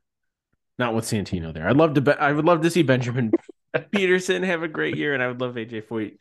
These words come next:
Racing to have a great year with, with Benjamin Peterson. But, um,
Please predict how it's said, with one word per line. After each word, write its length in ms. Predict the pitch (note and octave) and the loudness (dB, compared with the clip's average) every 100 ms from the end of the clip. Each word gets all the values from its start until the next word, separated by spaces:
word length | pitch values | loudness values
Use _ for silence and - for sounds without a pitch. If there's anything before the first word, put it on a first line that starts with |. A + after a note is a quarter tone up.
| _ _ _ _ | _ _ _ _
Racing 420 | A#2 A#2 A#2 C3 | 0 2 2 -2
to 60 | A#2+ | -2
have 140 | A#2+ | -4
a 40 | G#2+ | -6
great 260 | G#2 G#2 | -4 -4
year 300 | F2+ G#2 A2 | -2 -4 -4
with, 300 | G2 F#2+ F2+ _ - | -6 -8 -10 _ -10
with 180 | G#2+ | -8
Benjamin 360 | - G2+ F#2 F2+ | -6 -6 -6 -6
Peterson. 480 | - C#3 D3 E3+ F3+ - - _ - | 0 2 2 0 -2 -8 -20 _ -2
But, 280 | C3+ B2 - | 2 2 0
um, 420 | C3+ B2 G2+ G2 | -2 0 -2 -6